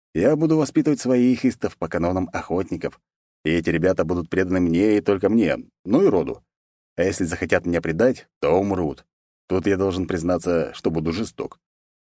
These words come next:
Предательство карается только смертью, и плевать, кто передо мной, глухой старик, юная девушка или пацан лет десяти. Предал, умер, так гласит кодекс. Шнырька вернулся через два часа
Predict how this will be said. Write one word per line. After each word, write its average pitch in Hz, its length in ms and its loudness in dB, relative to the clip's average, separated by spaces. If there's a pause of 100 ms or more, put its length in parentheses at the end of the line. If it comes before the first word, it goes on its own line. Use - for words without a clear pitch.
(220)
Предательство 107 640 2
карается 104 480 2
только 101 340 0
смертью, 104 580 0
и 85 40 -2
плевать, 107 460 2
кто - 180 -2
передо 92 260 0
мной, 85 260 0
глухой 90 380 -2
старик, 107 480 0
юная 101 340 2
девушка 98 460 2
или 95 100 0
пацан 101 500 0
лет 85 220 -2
десяти. 78 540 -6 (560)
Предал, 120 640 2
умер, 113 460 0 (200)
так 90 180 2
гласит 95 440 -2
кодекс. 95 560 -2 (840)
Шнырька 147 420 2
вернулся 120 400 2
через 98 200 -2
два 95 140 0
часа 95 420 -2